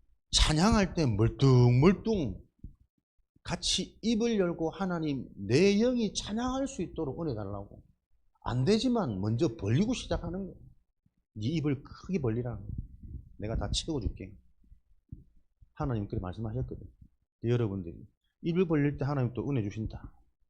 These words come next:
믿음 가지고 찬양할 때, 기도할 때, 말씀 받을 때 함께. 그게 여러분이 해야 될 수고요. 함께 갇혔던 자. 복음화 운동의 주역들, 제자들은 어떻게 해요?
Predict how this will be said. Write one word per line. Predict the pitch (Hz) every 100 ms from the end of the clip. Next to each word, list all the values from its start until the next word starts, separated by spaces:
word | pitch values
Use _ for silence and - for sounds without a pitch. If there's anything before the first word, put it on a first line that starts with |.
| _
믿음 | 123 139 117
가지고 | 131 135 104 110 - _ _ _ _ _ _
찬양할 | - 120 120 120 117
때, | 110
기도할 | 104 - 135 120 113 104
때, | 117
말씀 | 107 98 - 143
받을 | 123 120
때 | -
함께. | - 180 180 - 143 - _
그게 | - 185 202
여러분이 | 208 196 151 139
해야 | 156 135
될 | 127 151 - - _ _
수고요. | - - 110 120 135 107 - - _ _ _ _ _ _ _ _ - _ _ _ _ _ -
함께 | - 226 233 233 - 202 107 - - _
갇혔던 | - - 208 202 185 180
자. | 165 151 120 - _ _ _ _ _ _ _ _ _ _ _ _ _ _ _ _ _ _ _ _ _ _ _ _ _ - _ _ _ _ _ _ _
복음화 | 165 175 190 165
운동의 | 139 127 131 135 135 135
주역들, | - - 185 - 143 113
제자들은 | 110 113 131 131
어떻게 | 95 120 -
해요? | 117 -